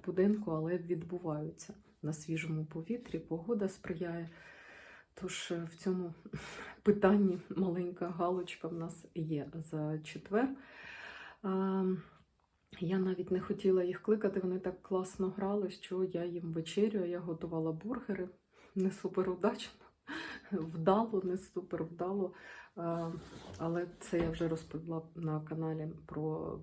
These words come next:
продукти, розповім точніше, коли там вийде відео,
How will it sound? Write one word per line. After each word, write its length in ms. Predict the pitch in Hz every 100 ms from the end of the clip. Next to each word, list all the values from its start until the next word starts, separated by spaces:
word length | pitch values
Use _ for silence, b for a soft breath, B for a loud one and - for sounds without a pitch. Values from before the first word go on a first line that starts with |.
| -
продукти, 640 | - 160 196 - - 170 - -
розповім 560 | 156 165 - 170 165 147
точніше, 500 | - - 196 202 156
коли 220 | 151 151
там 240 | 156 156
вийде 300 | 151 151 151
відео, 500 | 147 208 220 185 165